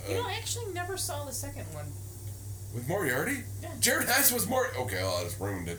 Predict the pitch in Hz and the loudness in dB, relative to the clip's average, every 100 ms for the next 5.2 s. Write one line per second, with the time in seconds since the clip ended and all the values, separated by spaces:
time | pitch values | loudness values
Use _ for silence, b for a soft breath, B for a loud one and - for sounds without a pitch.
0 | - - - - - - - 160 151 190 | -4 -6 -6 -8 -8 -10 -8 -6 -6 -6
1 | 175 170 170 156 233 294 285 320 349 311 | -4 -4 -4 -4 -4 -4 -2 -2 0 -2
2 | 339 302 - 165 165 170 156 - - 202 | -2 -2 -2 -4 -6 -4 -6 -4 -4 -4
3 | - 262 285 - 226 233 302 294 320 294 | -4 -4 -4 -2 -4 2 4 4 6 8
4 | 330 320 - 185 - - - 165 - 147 | 8 8 6 4 4 2 2 2 2 0
5 | - - | -2 -2